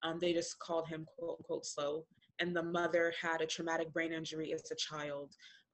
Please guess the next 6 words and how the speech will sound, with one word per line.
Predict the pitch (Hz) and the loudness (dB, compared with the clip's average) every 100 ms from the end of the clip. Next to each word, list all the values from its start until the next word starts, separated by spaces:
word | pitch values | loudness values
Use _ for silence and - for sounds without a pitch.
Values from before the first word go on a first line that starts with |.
| 170 | -4
that | 165 156 | 4 4
has | - 165 156 156 156 | 4 2 2 2 -2
made | 160 156 | 0 0
her, | 156 147 143 135 147 | 0 0 0 -2 -4
um, | 143 139 139 - _ 160 165 | -6 -8 -14 -18 _ -12 0
give, | 180 175 | 0 0